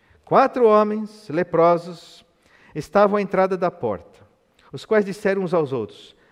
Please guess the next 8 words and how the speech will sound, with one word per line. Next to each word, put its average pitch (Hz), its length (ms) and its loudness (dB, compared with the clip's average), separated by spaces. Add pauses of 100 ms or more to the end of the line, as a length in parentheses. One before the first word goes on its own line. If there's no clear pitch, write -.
(140)
'Para 403 180 -4
que - 140 -10
estaremos 110 580 -8
nós 104 240 -10
aqui 104 260 -14
sentados 110 560 -12
até 107 220 -12
morrermos? 104 760 -12